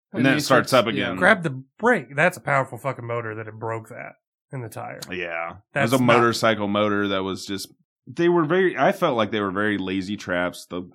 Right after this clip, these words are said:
Speaker 1: I think the coolest trap, in my opinion, 'cause
Speaker 3: The
Speaker 1: it was
Speaker 3: very
Speaker 1: the
Speaker 3: last
Speaker 1: most,
Speaker 3: one?
Speaker 1: yeah, 'cause it was
Speaker 3: If
Speaker 1: most Saw-like.
Speaker 2: Yeah, but it's not even like a trap.
Speaker 3: No, but some of the Saw traps were like that.
Speaker 2: Yeah.
Speaker 3: Where it's like, it's all in the wording.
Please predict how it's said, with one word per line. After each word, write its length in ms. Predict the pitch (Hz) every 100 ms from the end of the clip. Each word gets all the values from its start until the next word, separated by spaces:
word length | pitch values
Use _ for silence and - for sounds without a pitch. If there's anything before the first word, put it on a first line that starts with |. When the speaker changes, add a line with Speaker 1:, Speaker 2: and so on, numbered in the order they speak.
| 95
Speaker 1:
I 60 |
think 200 | 104 135
the 60 | -
coolest 500 | - - 104 101 -
trap, 320 | 98 95 90 _ _ _
in 120 | - 95
my 200 | 95 98
opinion, 480 | 87 98 95 92 90
'cause 140 | -
Speaker 3:
The 80 | 139
Speaker 1:
it 20 |
was 80 | 127 135
Speaker 3:
very 40 |
Speaker 1:
the 60 | 120
Speaker 3:
last 220 | 123 -
Speaker 1:
most, 20 |
Speaker 3:
one? 220 | 139 160 98
Speaker 1:
yeah, 360 | 104 98 87
'cause 200 | 85 98
it 60 | 101
was 120 | 151
Speaker 3:
If 60 | 117
Speaker 1:
most 300 | 117 110 -
Saw-like. 600 | 170 196 156 85 - - -
Speaker 2:
Yeah, 180 | 339 370
but 60 |
it's 120 | 339
not 100 | 359
even 140 | 359 311
like 120 | 262
a 40 |
trap. 540 | 185 - 120 120 120 - _ _ -
Speaker 3:
No, 280 | 208 208
but 300 | 185 180 165 - _ 160 156
some 280 | - 175
of 180 | 175 147
the 80 | 147
Saw 220 | - 156
traps 320 | 147 143 -
were 220 | - 139 123
like 300 | 117 110 -
that. 240 | 101 - -
Speaker 2:
Yeah. 320 | 135 127 123 127 _ _
Speaker 3:
Where 140 | - 135
it's 140 | 123
like, 120 | 143 127
it's 120 | 143
all 140 | 135
in 60 | 131
the 60 | 123
wording. 640 | 147 160 139 135 127 123